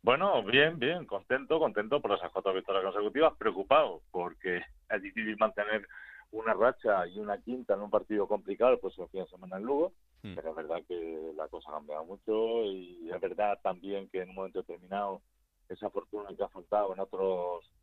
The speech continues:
Speaker 1: en otros lances, ¿no? Creo que ha acompañado al equipo en momentos puntuales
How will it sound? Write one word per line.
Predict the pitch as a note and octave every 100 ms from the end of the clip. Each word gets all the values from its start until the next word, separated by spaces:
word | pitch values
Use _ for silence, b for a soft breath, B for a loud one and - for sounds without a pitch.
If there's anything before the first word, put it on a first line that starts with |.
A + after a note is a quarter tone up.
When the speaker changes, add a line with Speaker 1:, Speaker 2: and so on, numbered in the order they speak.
| _ _
Speaker 1:
en | F#2
otros | F#2 F#2
lances, | G2+ A#2 - E2+ -
¿no? | - _ _ _ _
Creo | - G2+
que | G#2
ha |
acompañado | G2 G#2 G2+ G2+
al | F#2
equipo | F2+ A2+ -
en | F2
momentos | E2+ F2 F#2
puntuales | G2+ F#2+ B2 C#3 F3+